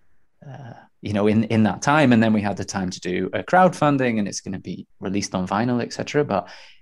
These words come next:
the, the timing was actually perfect for that kind of project to get, take a step back,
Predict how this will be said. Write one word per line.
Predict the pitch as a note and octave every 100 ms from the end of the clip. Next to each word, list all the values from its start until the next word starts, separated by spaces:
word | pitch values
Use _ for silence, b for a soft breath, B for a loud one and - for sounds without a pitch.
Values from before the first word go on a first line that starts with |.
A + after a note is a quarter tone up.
| _
the, | - G#2+
the | -
timing | A2+ C3 B2+ G#2+
was | G2+ G2 -
actually | - - F#2
perfect | - A2 G#2+ - -
for | F#2+
that | G2 -
kind | F#2+
of | F2+
project | - A#2 G2+ - -
to |
get, | G2+ -
take | - F#2+
a | -
step | - F2+ -
back, | G2+ F2+ -